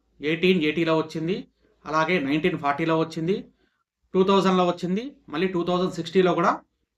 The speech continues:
ఈ విక్రమనామ సంవత్సరం వస్తుందన్నమాట. ఇక విక్రమ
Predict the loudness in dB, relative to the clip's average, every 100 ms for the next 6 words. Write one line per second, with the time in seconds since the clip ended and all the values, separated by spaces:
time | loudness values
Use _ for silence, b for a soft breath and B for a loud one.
0 | -8 -4 -2 0 0 2 0 -4 -6 -6
1 | -4 -6 -6 _ _ _ _ -16 -8 -2
2 | -2 0 0 -2 -6 _ _ _ _ _
3 | -2 -2 -4 _ -14 -8 0 2